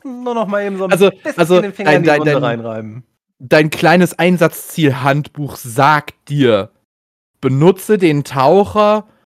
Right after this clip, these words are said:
Speaker 2: um die Seeminen zu entfernen. Und wie's geht, musst du selber rausfinden.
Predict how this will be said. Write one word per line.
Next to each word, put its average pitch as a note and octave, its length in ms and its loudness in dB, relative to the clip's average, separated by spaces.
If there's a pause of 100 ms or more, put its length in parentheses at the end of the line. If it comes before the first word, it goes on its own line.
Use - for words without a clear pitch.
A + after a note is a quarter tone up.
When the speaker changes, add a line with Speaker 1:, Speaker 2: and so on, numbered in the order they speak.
(200)
Speaker 2:
um E3 200 0
die E3+ 200 -4
Seeminen C#3 720 0
zu - 160 -8
entfernen. G2+ 720 -4 (1600)
Und A#2+ 100 -8
wie's C#3+ 160 -2
geht, E3 200 0
musst E3 180 -2
du C3+ 40 -10
selber A#2 220 2
rausfinden. F#2+ 580 -8